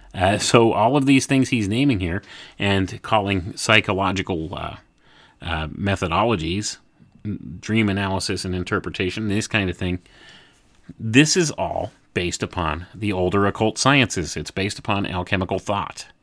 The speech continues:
okay? And this is a very important thing to keep in mind. Uh, so th-, a lot of these things are much older and, uh,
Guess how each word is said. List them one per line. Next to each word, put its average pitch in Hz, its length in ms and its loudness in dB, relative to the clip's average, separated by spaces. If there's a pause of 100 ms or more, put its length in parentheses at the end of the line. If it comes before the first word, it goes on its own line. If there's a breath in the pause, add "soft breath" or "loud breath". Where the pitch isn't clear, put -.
(120)
okay? 92 420 -4 (360 loud breath)
And 101 180 4
this 131 240 8
is 151 120 2
a 147 40 2
very 101 280 2
important 101 420 -4
thing 85 280 -4
to 104 140 -2
keep 90 380 -4
in 101 220 0
mind. 107 460 -4 (720 loud breath)
Uh, 87 280 -2
so 92 420 2 (140)
th-, 113 180 -8
a - 100 -8
lot 117 220 0
of 160 60 0
these 101 240 0
things 95 320 -2
are 87 100 -6
much 98 580 -4 (800 soft breath)
older 107 480 4 (540 soft breath)
and, 82 500 -8
uh, 82 320 -8